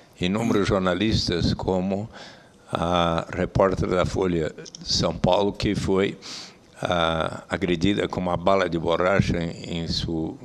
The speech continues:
em seu olho, quase que causando a perda de sua vista. Mas eu, eh,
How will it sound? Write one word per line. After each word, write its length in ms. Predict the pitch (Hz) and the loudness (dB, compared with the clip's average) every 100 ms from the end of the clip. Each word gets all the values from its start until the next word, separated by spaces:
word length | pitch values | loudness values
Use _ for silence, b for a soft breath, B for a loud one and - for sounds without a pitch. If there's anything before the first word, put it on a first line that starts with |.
| - | -14
em 80 | 80 | -4
seu 280 | - 92 82 | -2 0 2
olho, 280 | 95 101 104 | 2 2 0
quase 380 | 98 98 90 | 2 2 2
que 300 | 87 92 78 - B B B - | 0 -2 -4 -8 B B B -8
causando 500 | - 90 85 95 95 | 0 2 2 0 2
a 80 | 85 | 2
perda 440 | - 107 92 76 73 | 4 4 4 0 -2
de 200 | 76 82 | -2 -2
sua 280 | - - | 0 0
vista. 520 | 78 90 98 - - 101 B B B B B - - | 0 0 0 -2 -2 -6 B B B B B -20 -4
Mas 300 | 95 104 95 | 0 2 4
eu, 340 | 104 101 - - - B B B B - - | 4 2 0 -8 -16 B B B B -20 -6
eh, 580 | 90 87 87 82 104 | -2 0 0 -2 -6